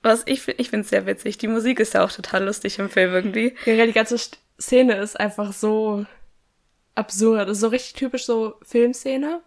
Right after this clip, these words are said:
Speaker 1: Ja.
Speaker 2: Die Szenen sind einfach immer übertrieben.
Speaker 1: Mhm. Schon.
Speaker 2: Wie sie, wie Vernon dann an ihr hängt und sie so, <laughs> „Ähm, lass mich bloß nicht los.“ Und er so, „Tut mir leid.“
Speaker 1: <laughs> Dass er sich fallen lässt, ja. Aber,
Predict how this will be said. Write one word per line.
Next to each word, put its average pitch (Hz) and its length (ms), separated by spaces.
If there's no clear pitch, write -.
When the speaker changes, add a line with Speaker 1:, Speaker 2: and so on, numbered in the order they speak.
Speaker 1:
Ja. 220 200
Speaker 2:
Die 226 280
Szenen 233 260
sind 220 140
einfach 208 200
immer 220 200
übertrieben. 185 600
Speaker 1:
Mhm. 233 340
Schon. 214 280
Speaker 2:
Wie 254 100
sie, 226 280
wie 233 140
Vernon 233 320
dann 214 140
an 226 200
ihr 220 120
hängt 214 380
und 214 220
sie 233 100
so, 214 160
<laughs> - 380
„Ähm, 226 340
lass 269 200
mich 285 140
bloß 330 280
nicht 311 180
los.“ 302 240
Und 294 40
er 285 120
so, 285 240
„Tut 381 120
mir 339 80
leid.“ 254 280
Speaker 1:
<laughs> - 500
Dass 339 180
er 349 120
sich 247 220
fallen 220 200
lässt, 196 220
ja. 226 160
Aber, 240 360